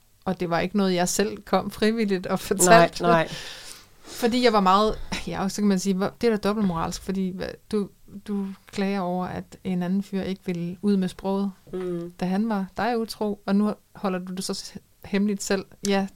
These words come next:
Speaker 1: det er sindssygt
Speaker 2: Der er
Speaker 1: dobbeltmoralsk.
Speaker 2: forskel, der er forskel, nej, jeg vil ikke sige, det er dobbeltmoralsk. Der er
Speaker 1: Jo,
Speaker 2: forskel.
Speaker 1: det synes jeg.
Speaker 2: Men da han spørger dig, svarer du så ærligt?
Speaker 1: Nej,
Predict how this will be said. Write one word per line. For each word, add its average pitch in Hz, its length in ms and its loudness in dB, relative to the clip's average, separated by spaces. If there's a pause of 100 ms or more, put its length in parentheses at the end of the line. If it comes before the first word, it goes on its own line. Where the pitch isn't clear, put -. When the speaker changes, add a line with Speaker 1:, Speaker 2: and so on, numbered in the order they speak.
Speaker 1:
det 214 120 2
er 185 100 2
sindssygt 190 520 -4 (100)
Speaker 2:
Der 196 60 6
er 185 40 8
Speaker 1:
dobbeltmoralsk. 185 320 8
Speaker 2:
forskel, 180 180 4 (240)
der 185 60 4
er 180 40 4
forskel, 180 440 0
nej, 151 240 4
jeg 165 80 -4
vil 175 60 4
ikke 165 120 -2
sige, 170 140 -2
det 165 80 -6
er 151 100 -2
dobbeltmoralsk. 151 480 -2
Der 165 60 0
er 147 40 -2
Speaker 1:
Jo, 175 60 -2
Speaker 2:
forskel. 160 380 2
Speaker 1:
det 190 80 -8
synes - 160 -14
jeg. 175 80 -8 (1120)
Speaker 2:
Men 202 200 6
da 196 120 10
han 190 140 2
spørger 190 280 6
dig, 175 200 2
svarer 180 340 6
du 185 80 -4
så 170 140 0
ærligt? 160 480 -2
Speaker 1:
Nej, 156 180 -8